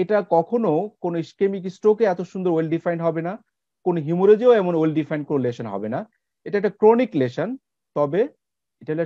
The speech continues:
সিস্টিক লেশন, যার ডেনসিটি অনেকটা সিএসএফ এর মতো। তো এরকম সুন্দর well defined lesion, একটা সিস্টিক লেশন, most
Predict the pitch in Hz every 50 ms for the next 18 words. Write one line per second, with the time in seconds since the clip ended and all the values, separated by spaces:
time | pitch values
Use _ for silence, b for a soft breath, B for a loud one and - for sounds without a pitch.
0 | 156 - - 254 233 - _ _ 240 - - - 107 95 - - 80 - _ _
1 | _ _ _ _ _ _ _ _ _ _ - 156 175 160 127 120 156 170 185 180
2 | - 226 208 - 226 165 147 147 143 - 175 160 - - 190 196 180 - 190 185
3 | 190 180 180 185 180 - 220 262 285 - _ _ _ _ _ _ _ _ _ _
4 | _ - 202 233 254 269 - - _ _ _ _ _ _ 170 160 165 180 175 165
5 | - - 202 185 196 190 151 165 180 185 180 160 180 165 - 180 175 175 170 156
6 | 135 135 131 - - 175 220 247 - _ _ _ _ _ _ _ _ - 123 -
7 | 180 175 - - 233 220 - _ - 240 208 - _ _ _ _ _ _ _ _
8 | _ 127 123 123 127 127 151 165 220 262 - _ _ _ _ _ _ _ _ 147
9 | 185 214 -